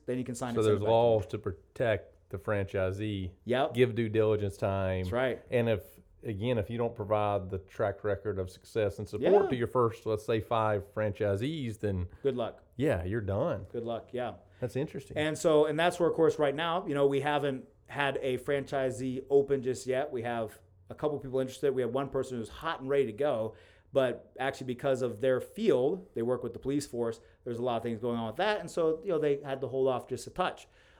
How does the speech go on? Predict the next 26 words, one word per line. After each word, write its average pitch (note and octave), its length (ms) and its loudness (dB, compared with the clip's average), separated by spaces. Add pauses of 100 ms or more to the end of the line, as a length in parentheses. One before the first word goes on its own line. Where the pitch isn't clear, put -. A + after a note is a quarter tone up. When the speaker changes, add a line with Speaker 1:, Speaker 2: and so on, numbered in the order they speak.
(100)
Speaker 1:
Um, A#2 520 0 (160)
but C#3+ 500 0 (240)
the, B2+ 120 0
the B2 180 -6
key G#3 240 -6
though D3 240 6
is, C3 180 4
man, C3 240 -2
is, A#2 160 -8
is A2+ 160 -12
like, A2+ 280 -4 (600)
<sighs> - 760 -18
the C3+ 60 -2
best G3 260 6
opportunity, D#3 420 0
like B2+ 160 0
you C#3+ 60 -4
guys B2 240 0
know, A#2 200 -2
to - 160 -10
get A#2+ 140 -2
in A2+ 240 -4 (160)
on G#2+ 320 -6
is G2 140 -10
the G2 80 -12
beginning, F2 460 -12